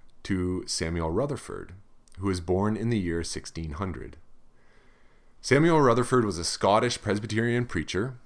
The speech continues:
who also served as a Scottish commissioner to the Westminster Assembly. It was this assembly that drafted the Westminster Confession of Faith,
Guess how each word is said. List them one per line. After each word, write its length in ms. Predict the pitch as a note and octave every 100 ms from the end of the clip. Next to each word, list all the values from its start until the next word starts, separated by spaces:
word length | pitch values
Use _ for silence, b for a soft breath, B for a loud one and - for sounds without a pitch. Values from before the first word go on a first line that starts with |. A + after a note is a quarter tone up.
| - - -
who 160 | G#2+ A2
also 280 | A2+ C#3
served 380 | D3+ - G#2+ G#2
as 160 | E2+ F#2+
a 60 |
Scottish 480 | F#2 - G2 G2 A2+
commissioner 640 | - A2 E2+ - F2+ F#2 -
to 80 | -
the 80 | F2
Westminster 520 | D2 - D2 D2 D#2
Assembly. 560 | D2 G#2+ A2+ F2 G#1+ - _ _ - b b b b b b b -
It 40 |
was 180 | G#2+ F2
this 240 | A#2 D3+
assembly 480 | F3+ - F#3 A2 D#2+
that 180 | D#2+ F#2
drafted 380 | G#2+ G2+ - F#2+
the 80 |
Westminster 560 | E2+ F#2+ - B2+ B2 C#3+
Confession 460 | C#3 A#2+ A#2 - B2
of 80 |
Faith, 480 | - B2 C#2+ - -